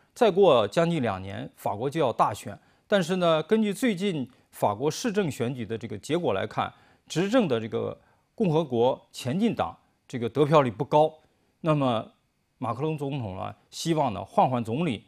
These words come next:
啊，提提这个士气，是吧？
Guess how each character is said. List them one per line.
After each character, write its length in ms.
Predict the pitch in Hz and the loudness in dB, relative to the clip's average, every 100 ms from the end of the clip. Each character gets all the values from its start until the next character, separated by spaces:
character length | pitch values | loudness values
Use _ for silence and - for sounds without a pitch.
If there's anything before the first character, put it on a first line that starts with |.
| _ - | _ -10
啊， 140 | 95 | -10
提 180 | - 165 | -6 -6
提 260 | 143 170 160 _ _ | -4 -6 -6 _ _
这 100 | - | -8
个 80 | 127 | -8
士 260 | 120 285 240 | -4 -2 -2
气， 220 | - - - _ _ | -2 -8 -16 _ _
是 20 | 113 | -4
吧？ 300 | 104 98 | -4 -4